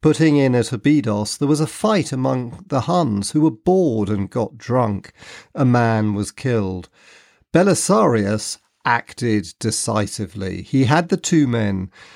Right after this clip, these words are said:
who had committed the murder impaled on a hill, visible to everyone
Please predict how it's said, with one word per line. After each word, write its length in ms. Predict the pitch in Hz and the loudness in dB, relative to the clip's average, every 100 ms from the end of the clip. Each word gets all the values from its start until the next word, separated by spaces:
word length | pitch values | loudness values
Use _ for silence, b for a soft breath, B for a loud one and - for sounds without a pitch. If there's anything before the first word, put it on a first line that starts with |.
| B | B
who 180 | - 117 | -2 -2
had 140 | 113 | -2
committed 400 | - 127 175 113 | 0 0 0 -2
the 60 | 113 | -2
murder 400 | 104 98 95 101 - | -2 -2 -4 -6 0
impaled 1000 | 147 147 - - 180 165 107 92 92 - | 2 2 -2 -4 0 0 -2 -6 -12 -14
on 220 | - 127 117 | -4 -2 -2
a 80 | |
hill, 600 | 107 - 135 104 90 90 _ b b | -4 -4 -4 -4 -6 -12 _ b b
visible 840 | 117 123 160 131 110 107 92 92 b b | -2 2 2 0 -4 -8 -10 -14 b b
to 200 | - 143 - | -4 -4 -2
everyone 840 | 160 123 98 110 95 98 92 90 | -2 -2 -2 -4 -4 -6 -8 -12